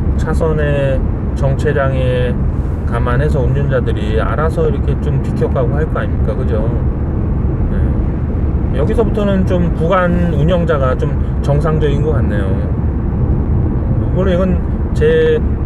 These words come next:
제, 제 개인적인 생각입니다. 예. 근데 이 길을 자주 왕래하는 사람으로서, 예, 가끔 왕래하는 사람으로서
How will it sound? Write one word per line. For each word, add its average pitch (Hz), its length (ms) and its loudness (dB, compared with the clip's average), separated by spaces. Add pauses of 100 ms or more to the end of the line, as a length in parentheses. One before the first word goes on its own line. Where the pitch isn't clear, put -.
(300)
제, 143 160 0 (160)
제 160 140 0
개인적인 156 500 0
생각입니다. 170 640 0
예. - 220 0 (1800)
근데 180 180 0
이 185 300 0
길을 180 640 0 (320)
자주 156 340 0
왕래하는 156 720 0
사람으로서, 135 960 0 (580)
예, - 260 -2
가끔 - 320 -2
왕래하는 135 420 0
사람으로서 143 540 -2